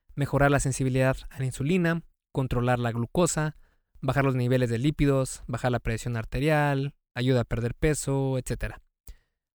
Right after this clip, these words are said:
Claro está que otras fuentes de proteína también tienen beneficios sobre los lácteos, así que es mejor tener un balance de estas fuentes. El suero de leche y la caseína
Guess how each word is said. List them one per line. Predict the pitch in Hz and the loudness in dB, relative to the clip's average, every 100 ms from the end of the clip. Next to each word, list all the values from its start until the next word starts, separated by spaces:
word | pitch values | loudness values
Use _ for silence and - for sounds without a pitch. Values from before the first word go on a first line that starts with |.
| - | 0
Claro | 170 196 | 4 4
está | - 208 196 | 4 2 2
que | - 214 220 - _ _ - _ - | 4 4 4 -2 _ _ -20 _ -4
otras | 139 180 165 | 0 2 4
fuentes | 175 180 147 | 4 2 2
de | 131 | 0
proteína | 127 123 143 160 160 170 | -2 -4 0 2 2 0
también | - 143 156 196 | 0 0 2 2
tienen | - 185 170 | 4 4 4
beneficios | 131 123 120 139 139 131 - | 0 -2 -2 -2 -2 -6 -8
sobre | - 127 120 | -6 -4 -2
los | 117 139 | -4 -4
lácteos, | 180 - 113 - - - - _ - | -4 -4 -6 -8 -20 -20 -20 _ -8
así | 139 170 165 | 0 2 4
que | 185 | 4
es | 165 | 4
mejor | 151 214 | 4 4
tener | - 151 151 | 4 2 2
un | 151 | 4
balance | 135 139 139 147 | 4 4 2 2
de | 127 | 0
estas | 120 117 - | 0 -4 0
fuentes. | 151 - - - - _ _ - _ _ _ _ | 0 0 -8 -10 -20 _ _ -20 _ _ _ _
El | 139 127 | -6 2
suero | 170 190 | 4 6
de | 160 | 6
leche | 180 - | 4 2
y | 139 | 2
la | 123 | 2
caseína | 127 - 147 165 180 | 0 0 2 2 0